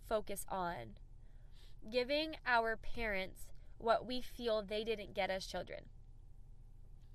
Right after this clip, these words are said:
So, for example, if you felt like your parent was never there to listen to you, it might have been because nobody was ever there to listen to them.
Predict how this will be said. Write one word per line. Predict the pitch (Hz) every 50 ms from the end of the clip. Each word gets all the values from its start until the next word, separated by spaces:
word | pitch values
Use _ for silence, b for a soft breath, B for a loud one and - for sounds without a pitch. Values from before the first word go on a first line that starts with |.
| - - - -
So, | 233 220
for | - 233
example, | 220 202 190 208 196 190 165 143 95 - - - b b b b b b b b b b - - - - - -
if | 240 233 226 220 226 - - - - - - - - - - - - - - -
you | - 240 240 262 302 339 359 370 370 370 339 - - - - -
felt | 277 262 254 -
like | 254 247 240 240 - -
your | 240 247 -
parent | - - 254 240 233 - -
was | 220 202
never | 220 220 214 226 226
there | 220 214 214
to | - - 208
listen | 202 196 196 202 - 247 254 262
to | - 302
you, | 294 294 302 311 330 330 330 - - - - - - - - - B B B B B B
it | 233
might | 233 233 233 240 285 339
have | 311 247
been | 233 240 233 226 220
because | 233 - - - 214 202 196 208
nobody | 202 208 214 220 247 269 269
was | 269 269 - -
ever | 214 202 220 220 208
there | 185 208 196 202
to | - - 202
listen | 196 190 190 - 196 185
to | - 196
them. | 175 170 165 170 107 92